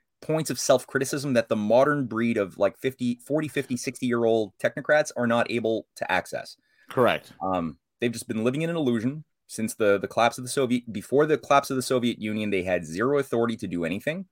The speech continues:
Speaker 1: They had no life experience. Even after the Soviet Union, they had no life experience. They were just, you know, <laughs> lawyers. Um, and, uh, and they've been living under a script for, since nineteen ninety-two.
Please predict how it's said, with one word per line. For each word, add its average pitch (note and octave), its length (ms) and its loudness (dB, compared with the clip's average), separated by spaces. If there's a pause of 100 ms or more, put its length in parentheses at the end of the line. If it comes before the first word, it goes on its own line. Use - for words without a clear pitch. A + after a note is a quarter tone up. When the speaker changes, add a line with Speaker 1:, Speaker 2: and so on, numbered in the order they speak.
(120)
Speaker 1:
They F#2 60 -2
had F2+ 120 0
no G#2 160 2
life C#3 220 6
experience. A2 640 0 (300)
Even A#2 200 2
after B2 240 4
the B2+ 80 4
Soviet A2 300 0
Union, G2 220 -2
they G2+ 80 2
had F2+ 120 0
no F2+ 100 0
life F2 180 4
experience. F2 440 -4
They F#2+ 100 -2
were F2 80 -2
just, D#2+ 300 -4
you F2 100 -2
know, F2 200 4 (120)
<laughs> - 380 -4
lawyers. F#2+ 440 0 (500)
Um, F#2+ 500 2 (800)
and, B2 400 2
uh, B2+ 340 8
and C3 160 0
they've C#3+ 160 -2
been C#3 220 -2
living E3 300 -2
under C3 220 0
a A#2 60 0
script - 600 -2 (200)
for, B2+ 300 2
since B2+ 260 -6
nineteen C3+ 280 -4
ninety-two. B2+ 560 -4